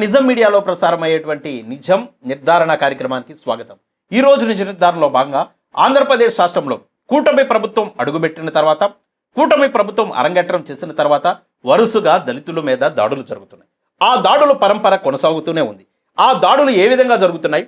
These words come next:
ఎందుకు జరుగుతున్నాయి, ప్రభుత్వం ఎందుకు వైఫల్యమవుతుంది, కుల సంఘాలు ఏ విధమైనటువంటి పాత్ర పోషిస్తున్నాయని తెలియాలంటే మా ఈ వీడియో పూర్తిగా చూడండి. First note this point.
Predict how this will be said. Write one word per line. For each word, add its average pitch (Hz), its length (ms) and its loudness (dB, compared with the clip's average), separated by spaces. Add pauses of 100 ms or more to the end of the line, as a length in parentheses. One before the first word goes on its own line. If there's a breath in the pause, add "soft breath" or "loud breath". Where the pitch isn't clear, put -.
(320)
ఎందుకు 294 280 2
జరుగుతున్నాయి, 180 440 0 (220)
ప్రభుత్వం 277 340 0 (140)
ఎందుకు 247 240 -4
వైఫల్యమవుతుంది, 175 720 0 (320)
కుల 285 80 4 (120)
సంఘాలు 294 380 4
ఏ 202 120 2
విధమైనటువంటి 208 640 -2
పాత్ర 180 260 -2
పోషిస్తున్నాయని 165 720 -6
తెలియాలంటే 160 460 0 (380)
మా 170 60 4 (140)
ఈ - 20 -4 (140)
వీడియో 208 260 0
పూర్తిగా 165 380 -2
చూడండి. 92 180 -20 (440)
First 254 260 0
note 247 200 4
this 208 200 -18
point. 147 200 2